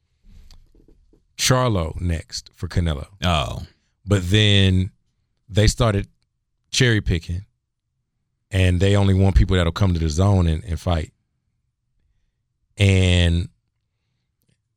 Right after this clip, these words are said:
Speaker 1: the W B C said, "Well, if Triple G wants Canelo again, he's gonna have to fight Charlo."
Speaker 2: Oh, man.
Speaker 1: Triple G don't want no parts of Canelo.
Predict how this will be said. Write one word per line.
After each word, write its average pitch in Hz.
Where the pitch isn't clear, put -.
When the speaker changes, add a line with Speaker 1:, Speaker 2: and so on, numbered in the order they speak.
Speaker 1:
the 95
W 92
B 95
C 101
said, 87
"Well, 87
if 90
Triple 98
G 95
wants 87
Canelo 90
again, 80
he's 80
gonna 80
have 80
to 78
fight 80
Charlo." 107
Speaker 2:
Oh, -
man. -
Speaker 1:
Triple 87
G 87
don't 85
want 82
no 107
parts 117
of 101
Canelo. 80